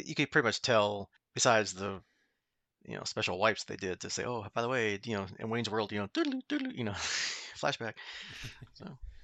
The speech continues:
Speaker 2: Yeah, we just needed the, the, the beep, you know, beep. But, yeah, it wor-, it worked. I don't, I didn't ever get lost, so I thought
Speaker 1: Yeah.
Speaker 2: that was do-, well done.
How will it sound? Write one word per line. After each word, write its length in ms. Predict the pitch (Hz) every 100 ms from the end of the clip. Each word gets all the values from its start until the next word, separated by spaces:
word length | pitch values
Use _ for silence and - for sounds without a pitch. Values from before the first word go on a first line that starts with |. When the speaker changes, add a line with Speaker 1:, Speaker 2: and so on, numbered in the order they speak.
| - - - -
Speaker 2:
Yeah, 80 | -
we 80 | 104
just 120 | 104
needed 160 | 107 95 92 - -
the, 60 | 90 87 87 -
the, 60 | 90
the 60 | 87
beep, 400 | - 104 104 _ -
you 140 | 101
know, 80 | 82 - _ _ _ - - -
beep. 260 | 101 - - _
But, 220 | - 98 -
yeah, 120 | 87 -
it 140 | 143 139
wor-, 160 | 117
it 140 | 135 123
worked. 260 | 110 92
I 60 | 113
don't, 160 | 123 -
I 100 | 117
didn't 280 | 113 101 -
ever 140 | 101 95
get 140 | -
lost, 460 | 87 73 - - 107
so 240 | - - - -
I 60 |
thought 40 | 135
Speaker 1:
Yeah. 80 | -
Speaker 2:
that 100 | -
was 100 | -
do-, 220 | - 95 95
well 140 | 90
done. 220 | 85 78